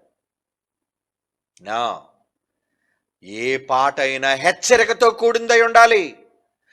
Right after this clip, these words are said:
సమాజాన్ని బాగు చేసే పాట అయి ఉండాలి. ఇరవై నాలుగు గంటలకు దేవుడికి ధూపం వేసే పాటలు కాదు. "యెహోవా నీవు గొప్పవాడు, సైన్యములకు అధిపతి, అంత గొప్పవాడు, ఎంత గొప్పవాడు, నువ్వు అలా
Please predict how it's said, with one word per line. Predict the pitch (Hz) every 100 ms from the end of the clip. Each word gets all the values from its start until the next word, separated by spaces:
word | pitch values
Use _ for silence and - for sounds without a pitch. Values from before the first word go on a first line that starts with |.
| _
సమాజాన్ని | - 185 226 247 240 233
బాగు | 185 151 254
చేసే | 262 262 262
పాట | 262 254 262
అయి | 277 262
ఉండాలి. | 262 226 -
ఇరవై | 147 202
నాలుగు | 254 269 269 262
గంటలకు | 269 247
దేవుడికి | 180 226 262 269
ధూపం | 269 277
వేసే | 277 269
పాటలు | 269 262 262
కాదు. | 240 240 254 196 - _ _ _ _ _ _ _ _ _ _ _ _
"యెహోవా | 156 190 196 196 196
నీవు | 190 196
గొప్పవాడు, | 185 196 202 202 196 190 190
సైన్యములకు | 202 202 202 196 190
అధిపతి, | 196 196 - 185 190
అంత | 185 196 208
గొప్పవాడు, | 196 202 196 196 202
ఎంత | 196 202
గొప్పవాడు, | 214 202 196 196 196
నువ్వు | 190 190
అలా | 208